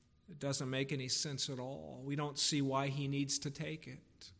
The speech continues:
But notice, secondly, this morning that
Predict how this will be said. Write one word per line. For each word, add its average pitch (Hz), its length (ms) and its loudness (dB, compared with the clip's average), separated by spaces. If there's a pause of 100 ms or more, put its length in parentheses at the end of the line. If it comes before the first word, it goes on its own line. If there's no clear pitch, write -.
(2000)
But 147 140 0
notice, 156 360 6
secondly, 147 420 2
this 120 220 2
morning 127 440 -2
that 127 220 -4